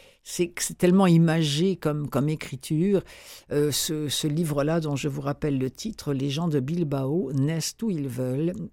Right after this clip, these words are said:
de Maria Larrea. Alors, l'histoire commence en Espagne par deux naissances et par deux abandons. Dans l'extrait qu'on va entendre, euh, il est question d'une de ces premières naissances-là. On est en juin quarante-trois,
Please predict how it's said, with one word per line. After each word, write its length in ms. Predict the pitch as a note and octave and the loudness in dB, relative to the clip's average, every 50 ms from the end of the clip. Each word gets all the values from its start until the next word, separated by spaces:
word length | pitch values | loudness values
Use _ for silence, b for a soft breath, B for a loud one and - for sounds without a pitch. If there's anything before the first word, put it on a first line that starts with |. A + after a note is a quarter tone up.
| _ - | _ -4
de 120 | B2+ D3+ | -2 -2
Maria 440 | E3 D#3 C#3 B2+ C3+ C#3 D3+ D3 D3+ | -2 -2 -4 -6 -4 -4 -2 -2 -2
Larrea. 640 | D3 C#3 C3+ C3 C#3+ C#3 C3+ C3 B2+ B2 B2+ A#2+ - - - - | -2 -4 -4 -2 0 0 0 0 -2 -8 -12 -12 -16 -18 -8 -2
Alors, 220 | C#3 C#3+ D3+ E3 | 0 0 2 2
l'histoire 360 | G#3+ A3+ - - C#4 A#3 - | 2 0 2 2 2 2 2
commence 360 | - F#3 E3+ F#3+ G#3+ G3+ - | 2 2 2 4 2 2 2
en 120 | F#3+ D#3 D3+ | 0 0 0
Espagne 680 | C#3+ C#3 - - - D3+ D#3 F3+ G#3+ A#3 A#3 G3 - - | 0 -2 -2 -4 -4 -4 -2 2 4 4 4 4 2 2
par 200 | - - C3+ D3 | 2 2 2 2
deux 220 | C#3+ C3+ A#3 C4 A#3+ | 2 2 2 2 2
naissances 760 | G3 E3 C3+ - - D3+ C#3+ B2+ C3 D#3 E3 - - - _ _ _ _ _ _ _ _ _ | 2 0 0 -2 -4 -4 -4 -4 -6 -8 -10 -12 -16 -18 _ _ _ _ _ _ _ _ _
et 80 | F3 | 0
par 220 | E3+ - E3+ D3 D3+ | 0 2 0 -2 0
deux 320 | C#3 D#3 G#3+ G#3 E3 D#3+ | 0 0 0 0 0 -2
abandons. 420 | D3+ B2+ B2 A#2+ A#2 G#2+ - - - _ _ _ _ _ _ _ _ _ _ b b b b b b b b b b b b b _ | -4 -4 -4 -6 -6 -8 -10 -16 -20 _ _ _ _ _ _ _ _ _ _ b b b b b b b b b b b b b _
Dans 80 | - C3+ | -6 -6
l'extrait 420 | B2+ B2 A#2 - - - E3 E3 | -4 -4 -4 -6 -4 -2 -2 -2
qu'on 140 | E3 D#3 C#3+ | -2 -2 -4
va 120 | B2+ B2+ A#2+ | -2 -2 -2
entendre, 560 | A#2+ B2 A#2 - C3 C#3+ E3 F3 E3 - C#3 | -2 -4 -4 -6 -6 -6 -6 -6 -8 -10 -12
euh, 220 | C#3 C#3 C3+ C3+ C3+ C3+ C3+ A#2 - _ _ _ _ _ _ _ _ _ - C3+ B2+ | -14 -14 -14 -14 -14 -16 -18 -20 -20 _ _ _ _ _ _ _ _ _ -20 -10 -8
il 100 | B2+ B2 | -6 -6
est 60 | C#3 | -6
question 480 | - C#3 B2 - - D3+ D3+ D#3 D3 D#3+ D3+ C#3 C3 A#2 | -8 -12 -14 -8 -6 -6 -6 -6 -8 -12 -14 -16 -18 -12
d'une 320 | B2 D3 D3 C#3 C3 B2 A#2 | -8 -8 -6 -6 -8 -10 -10
de 140 | A#2+ A#2 | -10 -10
ces 200 | A#2 - - - | -10 -10 -10 -12
premières 400 | B2 - - A#2+ A#2+ B2+ C3 B2+ | -10 -6 -2 -2 0 0 -2 -2
naissances-là. 600 | A#2+ A#2 A#2 A2 - - - - - - - G#2+ G#2+ | -4 -6 -6 -6 -8 -10 -12 -16 -18 -18 -14 -6 0
On 120 | B2+ D3+ F#3+ | 2 4 6
est 160 | G#3 G3+ G#3 | 6 4 4
en 100 | F#3+ E3+ | 2 2
juin 260 | D3+ - A3 A#3 A3+ | 2 2 2 2 2
quarante-trois, 800 | - - G3 D#3+ D3 D3 C#3 C3 - A#2+ A2 B2 B2+ B2+ - | 0 0 -2 -2 -2 -2 -4 -4 -6 -8 -8 -8 -8 -8 -8